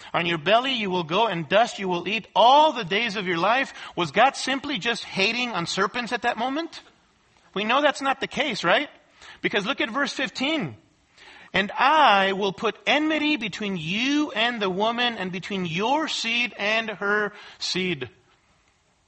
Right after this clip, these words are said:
The Lord tells the serpent that there's gonna be this ongoing war between the seed, the descendants of the woman,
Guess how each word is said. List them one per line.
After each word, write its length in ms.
The 120
Lord 320
tells 280
the 80
serpent 460
that 120
there's 260
gonna 200
be 100
this 260
ongoing 840
war 380
between 320
the 100
seed, 320
the 80
descendants 640
of 120
the 100
woman, 460